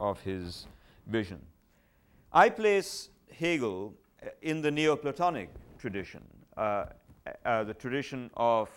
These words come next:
Meister Eckhart, Nicholas of Cusa, uh, but of course with a twist, because Hegel, being the synthetic thinker that he is, combines this sort of Neoplatonic strain, which I will,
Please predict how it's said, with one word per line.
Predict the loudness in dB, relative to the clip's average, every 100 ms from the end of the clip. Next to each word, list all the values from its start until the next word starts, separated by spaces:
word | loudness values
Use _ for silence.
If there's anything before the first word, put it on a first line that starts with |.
| -16
Meister | -4 -4 -4 -2
Eckhart, | -2 2 2 2 0 -6 -12
Nicholas | -10 -8 -10 -10
of | -14
Cusa, | -4 -4 0 0 0 -6 _ _ -20 -20 -20 _ 4
uh, | 6 6 2 -12
but | 4 6 6
of | 6
course | 6 6 2
with | -2
a |
twist, | -2 0 -2 -4 -16 -18 -4
because | -4 0 0 0 -2
Hegel, | 2 2 4 2 0 -6 -18 -20 -2
being | 0 0 -2
the | -6
synthetic | -6 -4 -4 -2 -6
thinker | -8 -8 -4 -4
that | -2 -6 -8
he |
is, | -4 -2 -2 -4 -12 -20 _ _ _ _
combines | -8 -4 4 6 6 2 -4 -10 -14 -18 -10
this | -8 -6
sort | -4 -4
of | -2
Neoplatonic | 2 2 2 0 0 0 -6
strain, | -10 -4 -4 -4 -8
which | -8 -4
I | -4
will, | -4 -8 -8 -10